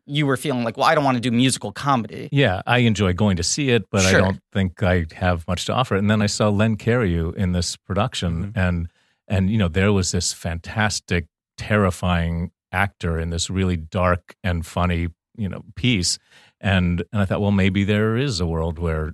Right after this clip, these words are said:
Speaker 2: you know, my tastes
Speaker 3: So this is
Speaker 2: actually
Speaker 3: like the
Speaker 2: fit."
Speaker 3: Thunderbolt moment in
Speaker 2: Yeah.
Speaker 3: a way, right?
Speaker 2: Yeah.
Speaker 3: Right. Yeah.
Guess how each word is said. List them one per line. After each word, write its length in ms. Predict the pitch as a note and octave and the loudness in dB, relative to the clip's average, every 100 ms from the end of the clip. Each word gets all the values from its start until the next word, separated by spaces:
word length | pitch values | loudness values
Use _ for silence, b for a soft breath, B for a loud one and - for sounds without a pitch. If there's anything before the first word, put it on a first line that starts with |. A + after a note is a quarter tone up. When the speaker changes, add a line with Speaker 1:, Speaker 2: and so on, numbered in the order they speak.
| - | -10
Speaker 2:
you 80 | F2+ | -6
know, 220 | D#2+ D#2 | -6 -6
my 320 | E2+ D#2+ D#2+ - _ | -6 -4 -6 -10 _
tastes 640 | - E2+ D#2+ - - - - F2+ | -4 -2 -4 -4 -2 -2 -4 -2
Speaker 3:
So 140 | D3+ | -2
this 280 | C3+ C#3+ - | 0 0 0
is 100 | A#2+ | 0
Speaker 2:
actually 100 | A#2+ | 0
Speaker 3:
like 120 | G#2+ | -2
the 80 | A2+ | -4
Speaker 2:
fit." 80 | - | -4
Speaker 3:
Thunderbolt 580 | B2 A2 G#2+ G#2 G#2 - - | -2 -2 -2 -2 -2 -6 -10
moment 500 | A2 G#2+ G#2+ G#2 - _ _ _ | -6 -4 -4 -8 -12 _ _ _
in 80 | G#2 | -4
Speaker 2:
Yeah. 60 | |
Speaker 3:
a 60 | G2+ | -4
way, 160 | F#2+ G2 | -6 -6
right? 260 | G#2+ G#2 - - | -4 -4 -8 -6
Speaker 2:
Yeah. 100 | D#2+ | -6
Speaker 3:
Right. 120 | - _ | -8 _
Yeah. 120 | - | -18